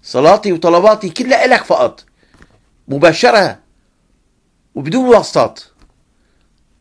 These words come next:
أدوناي بوكت شمع كولي. أنا ما بتأخر في صلاتي وواجباتي الدينية. أنا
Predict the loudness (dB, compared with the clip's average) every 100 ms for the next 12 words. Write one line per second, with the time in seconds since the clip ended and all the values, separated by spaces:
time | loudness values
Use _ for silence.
0 | -4 -2 -2 -2 0 0 -2 -8 _ _
1 | _ _ _ _ _ 2 2 2 -6 -8
2 | -10 -6 -6 -4 -4 0 -2 -4 _ _
3 | _ _ _ _ _ _ _ _ _ _
4 | _ _ -20 _ _ -2 0 2 0 0
5 | -4 -6 -4 -6 -6 -2 -2 -2 -16 _
6 | -2 -2 2 0 0 -8 -8 -8 -8 -10
7 | _ _ _ _ _ _ _ -2 2 2